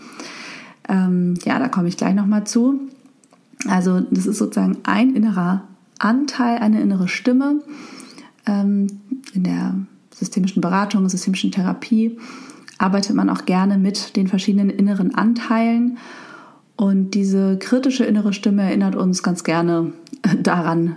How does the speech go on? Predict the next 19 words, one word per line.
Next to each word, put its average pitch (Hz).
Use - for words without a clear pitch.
wo 185
wir 180
denn 165
überall 170
vermeintlich 160
nicht -
gut 208
genug 247
sind. 277
Und 175
davon 165
gibt's -
dann 175
auch 170
noch 160
Differenzierungen, 214
vielleicht 175
zu 214
schwach, -